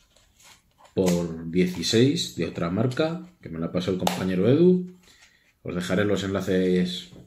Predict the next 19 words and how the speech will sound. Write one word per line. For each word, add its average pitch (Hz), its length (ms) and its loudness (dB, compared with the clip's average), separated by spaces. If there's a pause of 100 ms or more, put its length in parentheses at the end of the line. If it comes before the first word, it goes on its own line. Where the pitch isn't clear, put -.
en 92 100 -4
la 90 80 2
descripción. 123 600 2 (1700)
Y 87 40 -2
la 87 120 4
verdad 92 240 4
que - 100 0
para 92 240 2
tener 107 200 2
en 107 40 2
el 95 140 -2
coche, 98 280 -4
para 92 200 0
un, 101 880 2 (1040)
para 92 180 0
un 101 120 -2
por 98 120 -2
si 92 60 -4
acaso, 147 640 2